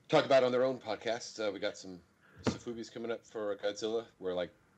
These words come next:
one of the only joints in America who are given the license to make soft vinyl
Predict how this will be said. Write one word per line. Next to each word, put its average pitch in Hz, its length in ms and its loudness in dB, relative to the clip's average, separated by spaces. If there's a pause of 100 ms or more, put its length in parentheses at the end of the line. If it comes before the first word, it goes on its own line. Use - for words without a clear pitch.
(1080)
one 113 140 2
of 143 60 -4
the 113 80 0
only 139 320 0
joints 139 340 -4
in 117 60 0
America 110 460 2
who 98 240 -8 (720)
are 95 120 -2
given 135 300 -2
the 117 80 4
license 127 440 2
to 95 100 -8
make 156 200 0
soft - 320 -2
vinyl 113 360 -2